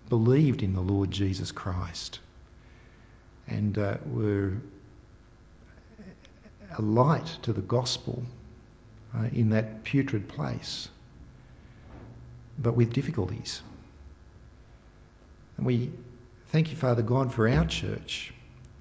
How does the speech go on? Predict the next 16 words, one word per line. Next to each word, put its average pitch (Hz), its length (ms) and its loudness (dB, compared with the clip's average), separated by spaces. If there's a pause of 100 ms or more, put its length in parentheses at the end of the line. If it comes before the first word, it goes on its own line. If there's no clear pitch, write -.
(160)
We 127 60 -8
thank 131 280 -6
you 127 60 -2
for 113 240 2
each 110 240 2
other. 123 300 2
We 104 100 -4
thank 123 340 -2
you 113 140 2
that 110 280 -4
you've 104 320 0 (1300)
drawn 131 300 8
us 151 240 6
out 117 140 8
of 95 140 2
darkness - 880 0